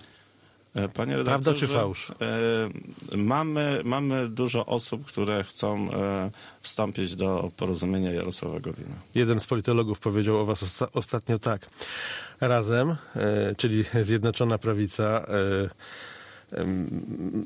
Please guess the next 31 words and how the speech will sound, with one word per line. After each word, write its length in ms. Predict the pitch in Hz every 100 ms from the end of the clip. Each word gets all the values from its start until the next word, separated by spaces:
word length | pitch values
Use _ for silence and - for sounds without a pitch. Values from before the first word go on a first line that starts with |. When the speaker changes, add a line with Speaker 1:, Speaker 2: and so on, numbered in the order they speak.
| - - - - - -
Speaker 2:
są 200 | 151 143
pewni 280 | 127 107
siebie, 260 | - 98 104
nawet 260 | 117 120 110
dysku-, 320 | 120 - 127
e, 600 | 120 120 104 101 90 90
dyktują 420 | 113 104 131 127
warunki, 480 | 120 113 98 92 95
ale, 300 | 95 95 95
e, 240 | 92 92 -
sami 340 | 120 113 117
nie 240 | 110 110 110 113 110
znaczą 380 | 101 107 120 107
wiele. 240 | 92 87
To 120 | 101
Prawo 220 | 104 101
i 40 | 104
Sprawiedliwość 600 | - 101 110 101 95 -
jest 140 | 98
siłą, 420 | - 107 101 98 90 92
e, 200 | 90 87 92 90 - - - _ _ -
motoryczną 580 | 110 127 120 - 92 90
tego 240 | 92 92
związku. 500 | 90 85 78 - - - -
Jest 180 | 107 107
w 40 | -
tym 160 | 110
trochę 240 | 92 92 95
prawdy, 320 | 92 90 101
przyzna 320 | - 90 87
pan. 160 | -